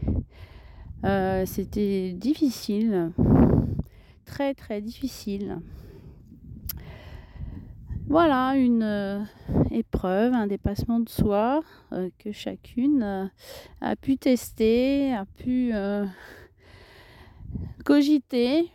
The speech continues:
puisque tellement de vent que impossible de <laughs> discuter les unes avec les autres. Nous étions chacune, euh,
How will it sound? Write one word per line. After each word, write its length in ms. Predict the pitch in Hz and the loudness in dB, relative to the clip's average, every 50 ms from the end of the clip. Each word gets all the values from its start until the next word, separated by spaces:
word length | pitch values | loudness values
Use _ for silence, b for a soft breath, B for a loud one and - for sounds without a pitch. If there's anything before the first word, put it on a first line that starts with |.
| _ - _ | _ -20 _
puisque 500 | - 254 233 - - - - 233 226 220 | -8 -8 -8 -8 -8 -6 -2 0 0 0
tellement 340 | - 247 254 262 254 247 247 | 0 0 2 2 2 2 2
de 120 | 233 247 | 2 2
vent 400 | 233 214 220 226 226 247 269 285 269 | 2 0 0 -2 -2 0 -2 -2 -2
que 340 | - - 226 208 196 190 190 196 B B B B B B | 0 0 0 0 0 -2 -4 -2 B B B B B B
impossible 720 | - 185 - - 202 - - - 233 240 226 214 196 180 180 | 0 0 0 -2 -2 -2 -4 0 0 2 2 0 -2 -4 -4
de 160 | 185 185 185 180 | -4 -4 -4 -2
<laughs> 80 | - - | -2 -2
discuter 540 | 214 208 208 - - - 226 202 - 233 233 | -2 0 -2 -6 -2 -2 -2 0 2 2 2
les 220 | 233 220 202 214 | 2 2 2 0
unes 120 | 220 214 196 | -2 -2 -2
avec 240 | - 196 196 - | -4 -6 -6 -4
les 220 | 214 208 202 202 208 | -4 -2 -2 0 2
autres. 500 | 208 220 262 311 - - - - - B B B B B B B B B B B - | 2 2 2 2 -2 -4 -12 -12 -12 B B B B B B B B B B B -2
Nous 200 | 233 233 220 214 | -2 0 0 0
étions 420 | 208 202 - - - 196 202 214 226 | -2 -2 -4 -4 -4 -2 0 0 0
chacune, 640 | - - 202 175 - - - 214 214 220 240 233 190 | 0 0 -2 -2 -2 -2 0 2 4 4 4 4 4
euh, 220 | 175 175 175 | 2 0 0